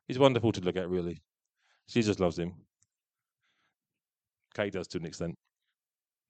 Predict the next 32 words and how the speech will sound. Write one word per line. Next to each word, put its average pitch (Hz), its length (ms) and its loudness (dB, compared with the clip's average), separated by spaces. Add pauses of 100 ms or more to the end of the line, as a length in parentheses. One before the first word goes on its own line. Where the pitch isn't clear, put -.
(500)
Can 156 120 8
you 170 120 8
tell 165 160 6
me 160 100 10
what 156 160 12
colour 151 220 2
shoes 151 260 6
that 110 180 4
George 135 220 6
is 92 120 -4
wearing? 87 280 -4 (3750)
Are - 40 -14
you 110 80 -4
wearing 113 160 4
black 113 180 0
shoes, 117 280 0
George? - 320 -10 (880)
Oh, 87 320 -4
he's - 120 -16
wearing 92 180 -2
brown 98 180 0
shoes. - 420 -8 (520)
Can 113 120 -2
you 113 80 0
tell 120 140 -8
me 113 100 -4
what 117 160 2
colour, 110 300 2 (300)
uh, 101 640 2
shirt - 240 2
he's 87 120 -8
wearing? 85 240 -6